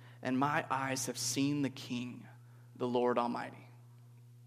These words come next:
Standing in front of the almightiness of God rocked him to the core of his being. He became aware of his fallen and sinful state as he stood face to face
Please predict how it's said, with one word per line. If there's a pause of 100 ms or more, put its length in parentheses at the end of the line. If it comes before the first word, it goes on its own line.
(960)
Standing
in
front
of
the
almightiness
of
God (200)
rocked
him (1160)
to
the
core
of
his
being. (400)
He
became
aware
of
his
fallen
and
sinful
state (400)
as
he
stood
face
to
face